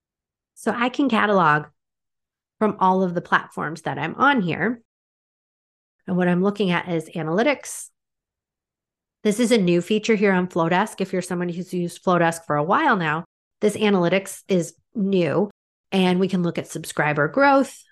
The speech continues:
We can look at subscriber activity. We can look at some of the segments that got the most. I would start here with the segments and say, "Okay, what segments have people wanted to sign up for?" And that can inform my decision-making going forward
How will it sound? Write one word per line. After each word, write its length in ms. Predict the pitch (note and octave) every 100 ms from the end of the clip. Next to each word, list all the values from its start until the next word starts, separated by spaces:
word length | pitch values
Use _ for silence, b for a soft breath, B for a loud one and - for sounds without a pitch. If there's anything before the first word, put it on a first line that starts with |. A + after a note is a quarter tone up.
| _
We 160 | F3 E3
can 300 | F3+ D#3+ D#3+
look 280 | D#3 -
at 300 | D#3+ D#3 -
subscriber 500 | - D#3+ - D3+ D#3
activity. 920 | C#3 E3+ _ - C#4 A#3+ B3+ A#3+ A#3 - _ _
We 80 | F#3
can 180 | F#3+ F3
look 180 | F3 F#3
at 160 | E3+
some 200 | - F3+
of 120 | F3
the 80 | D#3
segments 560 | D#3 D#3+ E3+ G#3 A3 -
that 200 | G3+ F#3
got 220 | F3 -
the 80 | F#3+
most. 440 | F#3 F3 F3 - -
I 100 | G#3
would 120 | A#3
start 280 | - G3+ -
here 280 | - F3 G3
with 220 | G#3 -
the 100 | E3+
segments 560 | - D#3+ F3+ G3+ G#3
and 100 | F3+
say, 260 | F3 D#3+ D#3 -
"Okay, 300 | A#3 A3+ E3+
what 380 | C3+ G3 A#3 A#3
segments 420 | B3 A3+ G#3+ G3
have 160 | F3+ -
people 320 | G3+ G3 F3
wanted 340 | E3+ E3+ F3+
to 60 | E3
sign 260 | E3 D#3 F3+
up 120 | G3
for?" 300 | - C#3+ C#3+ _ _ _
And 160 | G3 A3+
that 140 | A#3
can 120 | C#4+
inform 540 | C#4 A#3+ - G3 G3+ G3
my 100 | F3+
decision-making 720 | E3+ - E3+ E3 D#3 D#3+ D#3
going 280 | D3 D3
forward 440 | E3 D3+ E3+ C4